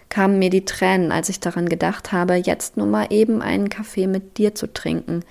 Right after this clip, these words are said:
und dieses Gefühl des Verstandenseins, Aufgehobenseins,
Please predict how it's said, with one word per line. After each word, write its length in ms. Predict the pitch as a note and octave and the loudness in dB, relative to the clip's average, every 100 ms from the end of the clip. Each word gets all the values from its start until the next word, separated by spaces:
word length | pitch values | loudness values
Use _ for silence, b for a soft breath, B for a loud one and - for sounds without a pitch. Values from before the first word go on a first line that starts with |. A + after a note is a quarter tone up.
| B B B B | B B B B
und 180 | G3 G3 | 0 4
dieses 280 | F#3+ F#3+ | 4 2
Gefühl 420 | - F3+ - G#3+ G#3 | 0 -4 2 4 6
des 160 | F#3 | 4
Verstandenseins, 1080 | - E3+ - F#3 - E3+ E3+ D#3+ D#3+ E3 - - | 0 -4 -2 -2 0 -2 -2 -2 -2 -4 -8 -2
Aufgehobenseins, 1120 | F3+ F#3+ - F3+ E3+ F3 E3+ D#3+ D#3+ D#3+ - | 0 0 0 -2 0 -2 -4 -4 -4 -6 -10